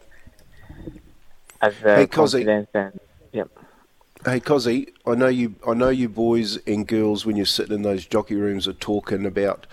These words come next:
Speaker 2: who's riding some, some really good horses in, in track work. What's
Speaker 1: Yes.
Speaker 2: the bull-, what's the bully, mate, tomorrow? Give us a winner. Who's talking up their horse? <laughs> Come on, mate. Give it, give it to us right here on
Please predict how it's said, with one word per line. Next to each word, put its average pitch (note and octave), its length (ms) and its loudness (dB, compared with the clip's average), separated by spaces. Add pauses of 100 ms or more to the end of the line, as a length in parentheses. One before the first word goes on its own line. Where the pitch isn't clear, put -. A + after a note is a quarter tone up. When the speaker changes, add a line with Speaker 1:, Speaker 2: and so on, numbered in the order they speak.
(680)
Speaker 2:
who's A#2+ 420 2
riding A2 340 2
some, G#2 420 -2
some G2+ 300 -2
really G#2 520 2
good G#2 160 0
horses G2+ 400 -4
in, G2 200 -6 (120)
in G2+ 200 -2
track - 320 -2
work. G#2 400 -2 (880)
What's A#2+ 240 4
Speaker 1:
Yes. - 160 6
Speaker 2:
the C3 120 0
bull-, A#2+ 280 2
what's B2+ 360 0
the C#3+ 100 0
bully, B2+ 400 2
mate, A#2+ 300 0 (200)
tomorrow? A2 680 2 (460)
Give A#2 140 0
us A#2+ 160 0
a A2 40 -4
winner. G#2+ 400 -2 (120)
Who's A2 280 0
talking A#2 340 2
up A2 160 0
their G2+ 180 -4
horse? F#2+ 500 -4
<laughs> - 80 -8
Come F3 1160 4
on, C#3+ 160 6
mate. C#3 540 0
Give D3 180 6
it, D3 180 4
give D3 120 4
it E3 100 2
to D#3+ 100 6
us D3+ 180 2
right D3+ 260 2
here C#3+ 260 4
on C3 160 0